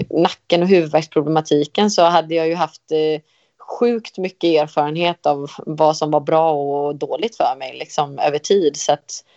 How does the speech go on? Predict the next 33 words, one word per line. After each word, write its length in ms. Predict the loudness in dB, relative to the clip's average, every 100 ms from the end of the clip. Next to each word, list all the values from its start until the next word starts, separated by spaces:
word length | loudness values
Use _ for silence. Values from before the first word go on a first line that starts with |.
| _ _
hade 160 | 0
jag 80 | 2
kunnat 180 | 2 0
gå 200 | -2 -6
tillbaka 400 | -4 2 2 0
tio, 500 | -4 -2 0 0 -2 -10 _ _ -20 _
tio 260 | 2 4 4
år, 100 | 4
så 120 | 2
hade 100 | 2
jag 60 |
nog 140 | 0 -6
tagit 220 | -8 -8
med 220 | -6 -4
mig 120 | -2
all 240 | 0 0 0
den 200 | -2 -2
erfarenheten 800 | -4 -2 -2 -2 -6 -4 -4 -2
och 220 | -2 -4 -10 _ _ -6
kunskapen 1040 | 0 2 0 -4 2 2 2 0 0 2
och 280 | 2 0 -2
förhoppningsvis 1160 | -6 -4 -4 -4 -4 -2 -2 0 -2 -2 -4
varit 180 | -4 -2
lite 220 | -4 -4
snällare 640 | -6 -4 0 2 2 0 -2
mot 240 | -6 -6
mig 220 | -8 -8 _ -20 -20 -20 _
och 100 | -2
min 260 | 0 0 -2 -8 -6
stackars 520 | -4 -2 -2 -4 -6 0
lilla 200 | 2 2
kropp. 280 | 2 0 0 2
<laughs> 160 | 2